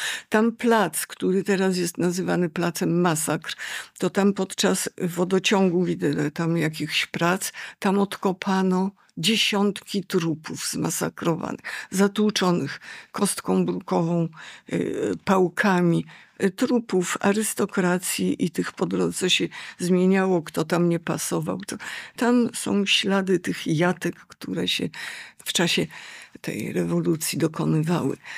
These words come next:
I ta architektura niesłychana, i z tych okien, bo to na, na którymś piętrze,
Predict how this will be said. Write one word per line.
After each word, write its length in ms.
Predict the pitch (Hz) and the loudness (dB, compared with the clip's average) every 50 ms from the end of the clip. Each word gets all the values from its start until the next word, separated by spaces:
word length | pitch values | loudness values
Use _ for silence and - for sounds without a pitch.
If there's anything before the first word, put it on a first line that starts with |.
| - - - - _ - | -14 -16 -18 -12 _ -4
I 80 | 202 | -2
ta 120 | - 220 190 | 2 2 4
architektura 960 | 190 202 196 - - - - 247 247 247 - - - - 311 285 220 185 180 | 4 2 2 0 -2 -2 0 0 0 0 -2 -4 0 4 4 4 4 4 4
niesłychana, 1040 | 160 156 160 160 156 - - 170 160 160 - - 185 180 175 156 151 156 - - 165 - _ _ _ _ _ _ _ _ _ _ | 4 4 2 2 0 -2 -4 -2 -2 -2 -2 0 0 0 0 0 0 -2 -4 -6 -10 -12 _ _ _ _ _ _ _ _ _ _
i 80 | - 202 | 0 0
z 100 | - - | 0 2
tych 200 | - 240 - - - - | 2 2 2 0 2 2
okien, 640 | 254 277 262 269 - - 147 131 160 160 156 - 160 | 4 4 2 2 2 0 2 2 2 0 0 -2 -2
bo 120 | 175 180 | -2 -2
to 180 | 175 - 190 190 | -2 0 2 4
na, 440 | 190 185 185 190 190 180 - - - | 4 4 4 4 2 0 -2 -2 0
na 480 | 196 196 190 185 185 180 190 196 185 _ _ | 0 2 2 2 0 0 -2 -4 -8 _ _
którymś 540 | - - - 220 208 190 208 208 190 - - | -10 -2 0 2 2 4 4 2 2 2 -2
piętrze, 600 | - - - 247 269 254 208 175 - - - - | -2 -2 0 2 4 4 2 2 0 0 -2 -2